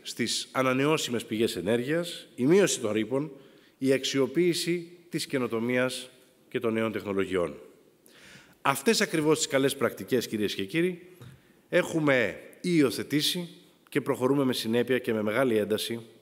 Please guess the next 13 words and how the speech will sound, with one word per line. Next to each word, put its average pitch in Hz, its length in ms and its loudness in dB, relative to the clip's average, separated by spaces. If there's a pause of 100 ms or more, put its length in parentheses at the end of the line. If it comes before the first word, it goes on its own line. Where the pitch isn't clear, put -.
(280)
ως - 540 -2
Ένωση 110 440 -4
Περιφερειών 101 680 0 (280)
Ελλάδος. 95 440 -2 (1080)
Και 131 120 2
στόχος 202 360 2
μας 170 180 0
είναι, 202 160 2
σε 160 100 -4
συνεργασία 147 540 0
με 185 80 0
τους 147 100 -4
φορείς, 156 580 0